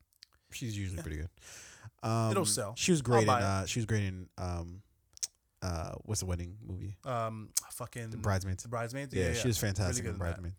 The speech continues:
Speaker 1: Um, okay, uh, and then the throwback pick for Netflix is Insidious.
Speaker 2: Woo!
Speaker 1: Whoa.
Speaker 2: Fuck that.
Speaker 1: Watch
Speaker 2: Yo.
Speaker 1: that.
Speaker 2: I, so I've seen that movie.
Speaker 1: Yeah.
Speaker 2: Uh, arguably one of the scariest movies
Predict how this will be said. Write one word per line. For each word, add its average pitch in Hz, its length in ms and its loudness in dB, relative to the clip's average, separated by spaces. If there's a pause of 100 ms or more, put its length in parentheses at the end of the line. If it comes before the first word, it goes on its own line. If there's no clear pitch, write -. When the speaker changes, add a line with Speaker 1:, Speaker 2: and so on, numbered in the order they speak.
(500)
Speaker 1:
Um, 113 460 0 (100)
okay, 107 340 0
uh, 104 240 2
and 110 100 0
then 113 100 -2
the 110 60 -2
throwback 120 380 2
pick - 240 -4
for 90 400 0
Netflix 90 500 -4
is 90 360 -2
Insidious. - 800 -2 (540)
Speaker 2:
Woo! 339 100 -4 (480)
Speaker 1:
Whoa. 69 360 -12
Speaker 2:
Fuck 180 280 4
that. 165 420 4 (800)
Speaker 1:
Watch 90 160 2
Speaker 2:
Yo. 131 120 8
Speaker 1:
that. 98 300 4 (640)
Speaker 2:
I, 120 60 -8 (120)
so - 160 4
I've 143 140 4
seen 143 240 4
that 143 180 -2
movie. 180 420 -8
Speaker 1:
Yeah. 80 180 -4 (360)
Speaker 2:
Uh, 110 180 -8 (100)
arguably 143 520 -2
one 120 200 -6
of 117 120 -8
the 117 100 -8
scariest 117 640 -6
movies 107 360 -10